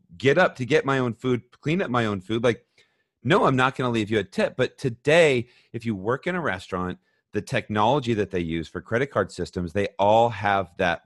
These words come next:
button on there that says, "Leave a gratuity." If there's not a service involved,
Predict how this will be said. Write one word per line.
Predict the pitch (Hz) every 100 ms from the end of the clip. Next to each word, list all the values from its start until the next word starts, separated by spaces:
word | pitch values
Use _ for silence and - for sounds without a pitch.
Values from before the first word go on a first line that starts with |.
| _
button | 113 -
on | 90 85
there | 85
that | 87 90
says, | - 127 95 _
"Leave | 95 87
a |
gratuity." | 82 82 - 165 95 78 - _ _ _ _ _ _ _ _
If | - 131
there's | - 127 104
not | 120 131
a | 214
service | - 156 156 139 -
involved, | 117 90 92 90 98 139 160